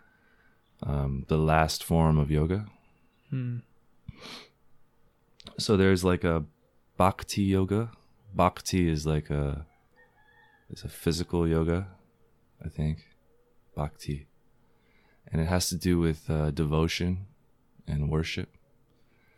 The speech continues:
Speaker 1: And then there's, uh, there's other yogas, like, um, which consist of, like, focusing on your centers. There's ones that teach, like, us how to use our body, control our body, like asanas and different,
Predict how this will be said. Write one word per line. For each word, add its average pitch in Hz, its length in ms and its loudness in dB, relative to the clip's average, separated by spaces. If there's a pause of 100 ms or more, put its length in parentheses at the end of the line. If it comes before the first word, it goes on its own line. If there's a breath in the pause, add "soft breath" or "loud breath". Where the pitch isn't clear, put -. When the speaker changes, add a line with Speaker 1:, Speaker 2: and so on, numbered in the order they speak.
(400 soft breath)
Speaker 1:
And 87 140 0
then 90 240 4
there's, 82 460 2
uh, 76 460 0
there's 87 220 2
other 90 220 4
yogas, 82 720 0 (280)
like, 73 360 -4
um, 71 540 -4 (1040)
which - 500 -6 (360)
consist 90 400 0
of, 82 100 0
like, 80 200 0
focusing 87 480 0
on 78 120 2
your 73 120 -2
centers. 76 680 -2 (560 loud breath)
There's 85 260 2
ones 87 220 4
that 85 180 0
teach, - 260 -2
like, 80 320 -2 (220)
us 80 240 0
how 90 80 -2
to 82 200 -2
use 87 220 2
our 78 60 0
body, 78 400 0
control 82 340 -4
our 78 60 0
body, 78 300 0
like 73 160 -6
asanas 76 540 -2
and 73 100 -6
different, - 320 -10